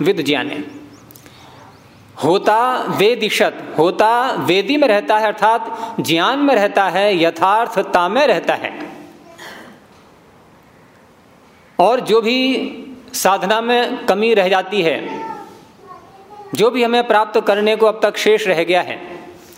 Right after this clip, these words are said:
तो वानप्रस्थ में जाकर के हम अपनी साधना को और परिपक्व करते हुए, उस ज्ञान को और निर्मल करते हैं अपने, क्योंकि हमें दूसरों को भी देना है।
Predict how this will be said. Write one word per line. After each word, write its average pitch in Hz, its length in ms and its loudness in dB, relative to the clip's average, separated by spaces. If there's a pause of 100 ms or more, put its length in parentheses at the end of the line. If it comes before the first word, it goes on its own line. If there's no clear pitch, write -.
(320)
तो 160 80 4
वानप्रस्थ 208 560 2
में 220 120 2
जाकर 180 340 2
के 180 120 0
हम 180 100 2
अपनी 185 260 0
साधना 175 380 0
को 202 120 2
और 262 560 4
परिपक्व 214 540 2
करते 165 340 0
हुए, 127 420 -2 (1120)
उस 147 160 -4
ज्ञान 156 320 -2
को 165 160 0
और 160 280 2
निर्मल 147 360 0
करते 143 320 -2
हैं 139 160 -4
अपने, - 320 -8 (920)
क्योंकि 247 200 -2
हमें 294 220 0
दूसरों 269 320 0
को 262 100 2
भी 185 140 -2
देना 135 260 0
है। 110 180 -8